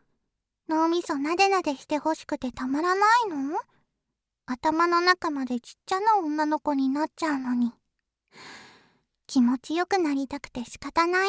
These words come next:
んだ。なんか幻滅だなあ。ちょっと脳みそ触れられただけなのに、感じたくてたまらないメス犬になっちゃうなんて。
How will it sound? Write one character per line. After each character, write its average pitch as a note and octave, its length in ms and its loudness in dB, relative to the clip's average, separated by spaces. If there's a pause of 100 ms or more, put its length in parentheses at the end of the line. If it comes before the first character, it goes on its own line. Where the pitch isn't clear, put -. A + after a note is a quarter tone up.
ん G#4+ 100 -2
だ。 F4 80 -4 (1000)
な F4+ 180 2
ん F4+ 80 0
か D#4+ 100 -2
幻 C#4+ 300 -2
滅 F4+ 220 -2 (160)
だ F#4 140 8
な F#4+ 100 2
あ。 G4 400 6 (760)
ち - 100 0
ょ - 40 10
っ - 80 2
と G#4+ 140 8
脳 D4 200 0
み D#4+ 160 2
そ C#4+ 120 -6
触 C#4 160 -4
れ D4+ 120 2
ら D#4 140 6
れ E4+ 120 0
た E4+ 140 2
だ D#4 140 -6
け F4 160 -2
な F4+ 140 4
の D#4+ 160 0
に、 C#4 160 0 (480)
感 D4+ 280 -2
じ D#4+ 140 -6
た F4 160 2
く - 80 -16
て - 180 -10
た A#3 160 -6
ま C4 160 2
ら D#4+ 140 6
な E4 160 6
い E4+ 80 2
メ D4+ 160 2
ス - 180 -4
犬 F#4 240 2
に G4+ 140 2
な G#4 100 2
っ - 20 8 (120)
ち - 80 -2
ゃ A#4 140 4
う F#4 40 -2
な C#4+ 160 -2
ん C4+ 80 -4
て。 - 100 -10